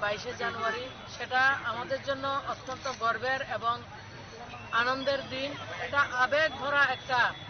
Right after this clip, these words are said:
মুহূর্ত আমাদের জন্য, যার জন্য পাঁচশো বছরও লড়াই করা হয়েছে, সংগ্রাম করা হয়েছে। অবশেষে দেশের যশস্বী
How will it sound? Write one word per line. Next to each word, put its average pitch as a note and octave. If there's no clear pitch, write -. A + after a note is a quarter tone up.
মুহূর্ত A#3
আমাদের A#3
জন্য, A#3+
যার A#3
জন্য C4+
পাঁচশো B3
বছরও C4+
লড়াই A#3+
করা B3+
হয়েছে, B3+
সংগ্রাম B3+
করা A#3+
হয়েছে। A#3
অবশেষে B3+
দেশের C4
যশস্বী C4